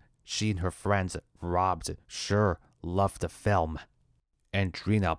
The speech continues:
plugged the monitor into the camera and asked Rocio to pick any card. Marti longed to watch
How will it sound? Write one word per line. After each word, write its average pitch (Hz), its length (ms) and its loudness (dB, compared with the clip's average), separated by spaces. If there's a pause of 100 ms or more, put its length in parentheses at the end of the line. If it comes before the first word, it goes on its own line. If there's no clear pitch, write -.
(100)
plugged 85 680 -2 (160)
the 95 100 2
monitor 87 640 0 (120)
into 104 280 2
the 95 120 4
camera 90 720 0 (100)
and 95 200 0 (100)
asked - 480 -4 (160)
Rocio 92 640 0 (200)
to 90 140 -2 (120)
pick - 420 -4 (100)
any 95 260 -2
card. 85 580 0 (340)
Marti 98 440 0
longed 82 600 0 (220)
to 107 100 2
watch 87 600 0